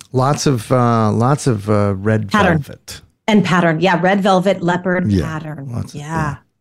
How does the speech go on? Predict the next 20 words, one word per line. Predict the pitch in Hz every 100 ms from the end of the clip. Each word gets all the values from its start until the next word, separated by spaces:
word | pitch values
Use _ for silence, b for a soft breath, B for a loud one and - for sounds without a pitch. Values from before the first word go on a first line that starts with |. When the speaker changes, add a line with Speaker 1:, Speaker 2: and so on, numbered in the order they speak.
| _ _ 123
Speaker 1:
yeah. |
Yep. | 123 _ _ _ -
Speaker 2:
What | 330
is | 381 -
next? | 359 381 381 - - _ _ _ -
Speaker 1:
Next, | 127 151 - - _ 127
next | 131 127 -
is | 120
the | 123
next | 120 110 -
episode. | 120 120 113 113
We're | 104
gonna | 107 104
do | 101
the | 101
next | 98 -
episode. | 110 113 - 101 110
Speaker 2:
Right, | 247 240 214
but | 240
Speaker 1:
Next, | 147 -